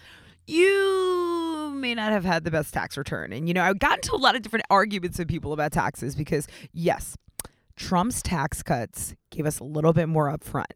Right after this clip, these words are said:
But for me, somebody who is now, and I'm being transparent as fuck,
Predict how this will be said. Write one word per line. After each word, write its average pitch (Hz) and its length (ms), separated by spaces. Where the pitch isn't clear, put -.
But - 240
for - 160
me, 226 440
somebody 190 520
who 185 100
is 175 180
now, 190 440
and 160 120
I'm 156 120
being 160 160
transparent 156 500
as 208 120
fuck, 135 340